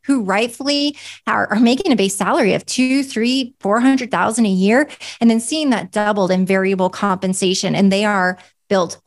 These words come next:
holistically. They have spent time in branding and marketing, as well as sales, customer success. They understand finance as well as revenue operations. And these people are unbelievable. With that,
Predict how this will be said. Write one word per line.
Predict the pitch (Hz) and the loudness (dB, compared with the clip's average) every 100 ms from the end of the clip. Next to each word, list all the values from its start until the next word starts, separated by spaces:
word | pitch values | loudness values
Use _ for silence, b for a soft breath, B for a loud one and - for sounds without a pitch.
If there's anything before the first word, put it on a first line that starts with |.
| _ | _
holistically. | 208 185 175 - - 160 160 | -4 -2 -2 -4 -4 -4 0
They | 202 | 0
have | 220 | 0
spent | 190 - 208 196 | -2 -4 -2 -2
time | - 196 208 202 | -2 -2 0 -2
in | 160 | -2
branding | 185 202 190 | -2 0 -2
and | 180 | -2
marketing, | 175 190 220 208 190 | -2 -2 0 0 0
as | 175 | -2
well | 196 | -2
as | 185 - | -2 -6
sales, | - 185 196 | -4 -4 -4
customer | - 196 - 175 | -4 -6 -4 -6
success. | 185 - 208 196 196 - B B B | -6 -4 -2 0 -2 -6 B B B
They | 208 | -2
understand | - 220 220 - 175 175 | 2 0 0 -2 -4 -6
finance | - 190 220 254 247 | -6 -2 0 0 -2
as | - 185 | -8 -2
well | 196 | -2
as | 185 175 | -2 -2
revenue | 180 196 214 | -2 0 0
operations. | 196 208 190 175 202 240 240 254 254 B B | 0 -2 -4 -4 -2 0 2 0 -2 B B
And | 185 | 2
these | 226 262 | 2 0
people | - 277 277 | -4 -4 0
are | 247 - | 0 0
unbelievable. | 202 190 170 147 - 156 139 - _ _ | -2 -2 -2 -6 -6 -6 -6 -8 _ _
With | 208 233 214 | -2 -2 -2
that, | 180 220 277 | -2 -2 -4